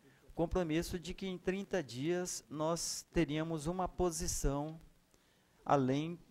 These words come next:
de contribuições para aquela resolução que se apresentava naquele dia.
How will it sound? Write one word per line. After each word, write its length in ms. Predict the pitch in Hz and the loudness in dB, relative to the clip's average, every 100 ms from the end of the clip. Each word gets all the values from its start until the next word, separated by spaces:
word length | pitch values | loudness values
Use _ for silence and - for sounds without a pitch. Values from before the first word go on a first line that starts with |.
| - | -8
de 140 | 123 | -4
contribuições 1200 | 147 180 214 185 151 147 123 - 139 147 156 - - - - - - - - - | -2 0 0 0 0 0 -2 -2 0 0 -2 -4 -6 -10 -20 -20 -20 -20 -2 6
para 240 | 139 143 | 6 6
aquela 300 | 139 156 147 | 4 4 4
resolução 800 | 143 139 120 135 131 - 143 139 | 4 2 4 2 2 0 -2 -4
que 80 | - | -2
se 140 | 175 | 0
apresentava 840 | 143 147 147 139 131 131 127 131 | 0 0 0 0 -2 4 4 4
naquele 440 | 139 143 156 156 160 | -2 -4 -2 -4 -4
dia. 440 | 120 127 110 92 | 0 2 2 0